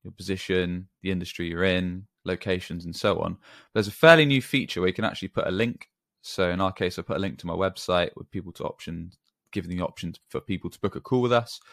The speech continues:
So you can do similar. It's a nice new tool. And then you can talk about the services you provide. Turn on creator mode, which is a new feature, which is where you can enable people to see your content that follows certain hashtags. Now,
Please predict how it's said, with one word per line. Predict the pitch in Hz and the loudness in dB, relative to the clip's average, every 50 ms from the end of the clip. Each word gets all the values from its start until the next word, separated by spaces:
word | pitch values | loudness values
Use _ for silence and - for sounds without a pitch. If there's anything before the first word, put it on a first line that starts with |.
| - - - - - _ _ _ | -20 -20 -20 -20 -20 _ _ _
So | - - 95 | -8 -6 -6
you | 95 | -4
can | 98 92 | -4 -2
do | 85 85 | -4 -4
similar. | 82 - - 120 120 117 117 113 113 110 - _ - | -4 0 0 2 4 4 4 4 2 0 -6 _ -14
It's | - - | -8 -6
a | |
nice | 101 98 98 95 95 - - | -2 -2 0 -2 -2 -4 -8
new | 87 87 | -10 -10
tool. | - - - 120 110 110 110 - _ _ _ _ _ _ _ _ _ _ _ _ _ _ _ _ _ _ - - - | -10 -4 -2 0 0 0 -4 -8 _ _ _ _ _ _ _ _ _ _ _ _ _ _ _ _ _ _ -16 -8 -4
And | 98 | -2
then | 95 92 | -2 -2
you | 87 | -2
can | - 90 | -6 -8
talk | 85 - 104 90 - | -6 -4 -6 -6 -4
about | - 90 82 - | -4 -4 -4 -4
the | - | -6
services | - - - 95 92 85 90 - - | -8 -4 -2 -2 -2 -2 -4 -10 -14
you | 85 - | -14 -10
provide. | _ - 85 98 104 107 107 107 107 104 - _ _ _ _ _ _ _ _ - _ _ _ _ | _ -6 0 4 6 6 6 6 4 0 -4 _ _ _ _ _ _ _ _ -20 _ _ _ _
Turn | - - 127 127 117 | 2 6 6 8 8
on | 107 98 | 6 2
creator | 90 - 95 95 101 101 95 - - 98 | 0 2 4 6 6 6 4 2 -2 -2
mode, | 98 98 95 95 92 92 87 80 | 0 2 4 4 4 2 0 -2
which | 80 - - - | -8 -10 -10 -10
is | - 87 | -10 -8
a | 85 | -6
new | 87 87 87 | -6 -6 -6
feature, | 85 - - 92 - - - - 85 82 | -8 -8 -8 -8 -8 -6 -6 -4 -4 -4
which | 80 - - 85 | -4 -6 -8 -12
is | 87 - | -6 -2
where | 87 82 | -2 -2
you | 82 82 | -2 -4
can | - 87 82 90 - _ _ _ | -6 -10 -10 -10 -14 _ _ _
enable | - 85 85 87 85 85 85 - | -8 -6 -4 -4 -4 -6 -8 -8
people | - 85 82 - 73 71 | -8 -10 -10 -10 -10 -14
to | - - | -12 -14
see | - - 82 | -10 -10 -10
your | 82 | -10
content | - - 92 85 85 - - - | -8 -8 -10 -10 -8 -10 -12 -12
that | - 60 - | -12 -14 -10
follows | - 87 85 80 82 - | -8 -6 -6 -4 -6 -6
certain | - - - - - | -8 -8 -8 -2 0
hashtags. | 95 95 98 - - 92 87 87 87 - - - - _ _ _ - - - - - - - - - _ _ _ _ _ _ _ _ _ | 0 0 0 -2 -2 -2 -2 -2 -4 -8 -14 -18 -20 _ _ _ -20 -20 -20 -20 -20 -20 -20 -20 -20 _ _ _ _ _ _ _ _ _
Now, | 113 113 127 143 131 104 92 85 - - - | 0 6 8 10 12 12 12 10 8 2 -6